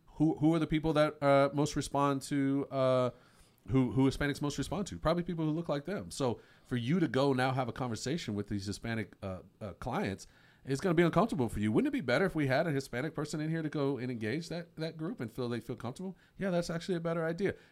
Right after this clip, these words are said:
It doesn't have to be a policy or a po-, a, a, a place of, of quotas or percentages.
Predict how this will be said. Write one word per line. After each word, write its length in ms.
It 80
doesn't 200
have 140
to 60
be 140
a 80
policy 500
or 100
a 40
po-, 280
a, 260
a, 40
a 20
place 300
of, 300
of 100
quotas 540
or 40
percentages. 540